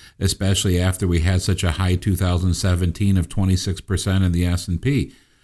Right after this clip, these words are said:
So everything's been, you know, y-, it was unexpected last year, but then the first quarter this year, we're also, we're, we're,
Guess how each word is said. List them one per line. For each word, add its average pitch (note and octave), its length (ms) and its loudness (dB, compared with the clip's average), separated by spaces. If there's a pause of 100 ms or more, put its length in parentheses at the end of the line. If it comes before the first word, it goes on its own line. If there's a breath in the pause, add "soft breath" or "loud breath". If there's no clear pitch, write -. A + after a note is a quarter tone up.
(180 loud breath)
So G#2 300 0
everything's D3 680 0
been, A2 260 0
you A2 120 2
know, G#2 100 0
y-, G#2 320 -2
it A2+ 220 -2
was B2 180 2
unexpected A#2+ 640 -2
last A#2 380 -2
year, B2 320 0 (320 loud breath)
but G#2 140 -2
then A2 140 2
the G2 80 2
first A#2 360 -2
quarter G#2+ 260 0
this F#2+ 320 0
year, B2 140 2
we're G#2+ 140 -2
also, B2+ 360 -2
we're, A2+ 280 -2
we're, A2 140 2